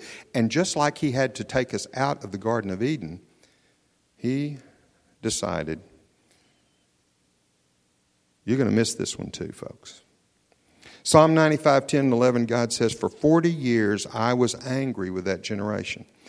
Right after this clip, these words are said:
I said, 'They are a people whose hearts go astray, and they have not known my ways.' So I declare an oath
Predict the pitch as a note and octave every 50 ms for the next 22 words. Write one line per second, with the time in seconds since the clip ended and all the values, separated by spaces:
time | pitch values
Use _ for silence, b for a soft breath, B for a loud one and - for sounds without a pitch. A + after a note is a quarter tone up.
0 | B B B B B B B2 C3+ C3 - - D3 C#3 B2 A2+ C3+ D#3 F3 F#3 F#3
1 | F3 - C#3+ C3+ C3 - - E3+ F3 E3+ E3 D#3+ C3+ A#2+ C#3 A#2+ - - C#3+ D3
2 | D3+ - - - - A2+ G2+ G2 - - - G#2+ G2+ F2 D#2+ D2+ B B B B
3 | B B - B2+ C#3 D#3 D#3+ E3+ D#3+ C#3+ D#3 D#3 D3 - C#3+ D3 D3+ D3+ C#3+ C#3
4 | B2+ B2+ B2+ B2+ D3 D#3 D3 B2+ - - - A#2+ A2 - - C3+ D#3+ F#3 F3 C3+
5 | - - - C#3+ C#3+ C3+ B2+ G#2+ G#2 - C3+ D#3 D#3+ A#2 F#2+ G#2 - -